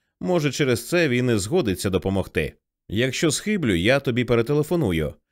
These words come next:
Якщо все піде за планом, він сам тебе набере.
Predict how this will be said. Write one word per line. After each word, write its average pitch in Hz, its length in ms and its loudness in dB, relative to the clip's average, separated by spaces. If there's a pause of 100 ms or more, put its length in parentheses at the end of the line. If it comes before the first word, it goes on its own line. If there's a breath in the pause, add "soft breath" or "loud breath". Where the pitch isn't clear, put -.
(180)
Якщо 160 380 0
все 143 280 -2
піде 113 280 2
за 101 140 0
планом, 127 480 -2
він 104 180 0
сам 120 300 -4
тебе 87 240 0
набере. 78 440 -2